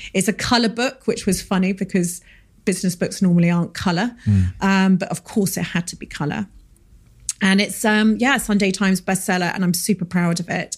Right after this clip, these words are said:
Speaker 1: And I hope that now writing books will be part of my life until that age that we speak about, where <laughs> I'm gonna wear lots of jewellery, big glasses,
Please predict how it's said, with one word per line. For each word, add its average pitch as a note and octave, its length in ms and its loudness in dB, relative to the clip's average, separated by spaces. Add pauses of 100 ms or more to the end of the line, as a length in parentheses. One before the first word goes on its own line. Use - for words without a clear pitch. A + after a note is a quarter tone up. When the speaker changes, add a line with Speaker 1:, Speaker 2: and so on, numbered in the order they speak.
Speaker 1:
And G3 420 2 (460)
I G#3+ 140 2
hope G#3 360 2
that - 160 -4
now F#3+ 520 2
writing F3+ 720 2 (840)
books - 680 -2
will F3+ 160 4
be F3+ 800 2
part - 280 -4
of F3+ 60 0
my F3 160 4
life F#3 440 -4
until E3+ 720 0 (920)
that F3 200 0
age F3 300 2
that - 80 -6
we F3 100 -2
speak - 380 -4
about, F3 280 -2
where E3 300 0 (180)
<laughs> - 180 8
I'm F#3 120 4
gonna F3 140 2
wear E3+ 360 0 (100)
lots F#3 400 2
of F3 80 0
jewellery, E3+ 600 2 (140)
big F3+ 200 -2
glasses, E3+ 800 0